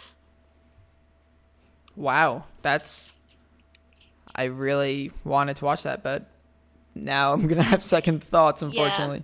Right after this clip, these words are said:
Speaker 2: it's fantastic until, like, the last two percent. But moving on, After the Rain was good. Really strong episode from, uh, A Place Further Than the Universe. We got, like,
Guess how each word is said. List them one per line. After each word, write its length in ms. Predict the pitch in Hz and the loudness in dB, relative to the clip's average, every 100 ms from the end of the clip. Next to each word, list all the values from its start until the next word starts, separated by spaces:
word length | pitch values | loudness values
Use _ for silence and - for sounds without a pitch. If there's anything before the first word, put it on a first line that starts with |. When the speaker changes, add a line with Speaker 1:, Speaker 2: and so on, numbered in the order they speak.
| - | -2
Speaker 2:
it's 220 | 311 - | -2 -4
fantastic 840 | 330 339 381 381 285 269 - - | -4 -2 -2 -2 0 0 -4 -6
until, 300 | 285 277 277 | -6 -4 -2
like, 200 | 262 254 | -2 -4
the 100 | 262 | -6
last 400 | 247 214 202 214 - | -6 -4 -6 -8 -14
two 140 | 220 | -16
percent. 560 | - 185 - 185 170 175 _ _ _ _ _ _ _ | -16 -18 -14 -14 -14 -18 _ _ _ _ _ _ _
But 260 | 220 202 180 _ - _ _ _ _ _ | -8 -6 -8 _ -20 _ _ _ _ _
moving 380 | 277 440 494 262 | 2 4 4 2
on, 320 | 214 196 269 - _ _ _ _ _ - | 0 -2 -4 -10 _ _ _ _ _ 0
After 280 | 392 440 440 | 0 2 -2
the 100 | 359 | 0
Rain 200 | 302 277 | -2 -2
was 160 | 254 | -6
good. 380 | - 226 214 208 _ _ _ _ | -6 -6 -6 -10 _ _ _ _
Really 420 | 233 262 359 440 381 | -10 -2 0 0 -2
strong 420 | - 294 302 294 | 0 4 4 2
episode 580 | 240 254 254 302 277 277 | -4 -6 -4 0 0 -2
from, 500 | - 254 240 233 220 _ _ - | -2 0 0 -2 -8 _ _ -4
uh, 280 | 233 220 208 | -2 -2 -4
A 60 | - | -4
Place 220 | 269 269 | -4 -2
Further 280 | 277 262 262 | -6 -4 -6
Than 200 | 262 254 | -6 -6
the 80 | 226 | -8
Universe. 580 | 196 214 233 277 277 | -8 -6 -4 -6 -6
We 120 | 233 240 | -12 -8
got, 380 | 247 240 247 226 | -2 0 -2 -6
like, 480 | 220 185 180 - | -8 -8 -12 -16